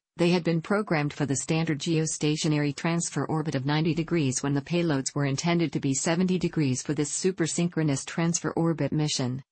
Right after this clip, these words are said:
twenty degrees off norm. This mission anomaly marked the end of eighty-second consecutive success streak since two thousand three.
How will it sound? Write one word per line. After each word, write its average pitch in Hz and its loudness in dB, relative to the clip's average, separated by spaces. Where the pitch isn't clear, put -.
twenty 185 2
degrees 156 -2
off 135 -2
norm. 127 0
This 202 0
mission 180 2
anomaly 143 2
marked 139 0
the 151 0
end 151 2
of 143 -4
eighty-second 151 0
consecutive 147 0
success 151 -2
streak 170 -2
since - -2
two 165 2
thousand 143 0
three. 135 -2